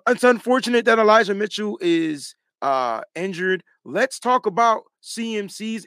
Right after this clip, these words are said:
injury. He has some knee swelling going on in the knee or whatnot. Okay, and let's talk about that. Now, Google could be wrong about Coleman, so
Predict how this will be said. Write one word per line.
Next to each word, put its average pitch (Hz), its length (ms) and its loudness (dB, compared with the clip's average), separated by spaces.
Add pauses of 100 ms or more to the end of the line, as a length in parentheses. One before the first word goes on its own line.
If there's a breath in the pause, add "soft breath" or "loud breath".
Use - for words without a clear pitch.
injury. 180 380 -10
He 180 60 -6
has 190 180 -8
some 180 160 -10
knee 190 160 -8
swelling 185 420 -4
going 175 300 -4
on 175 220 -6
in 160 200 -12
the 160 60 -14
knee 196 400 -8 (400)
or 156 80 -6
whatnot. 170 640 -4 (1000)
Okay, 175 520 -4 (280 soft breath)
and 143 60 -16
let's 170 160 -12
talk 226 260 -4
about 160 340 -4
that. 143 340 -8 (280)
Now, 175 120 -8
Google 226 320 -6
could 214 140 -14
be 233 140 -6
wrong 185 640 -8 (200)
about 160 340 -8
Coleman, 135 520 -10
so 120 380 -14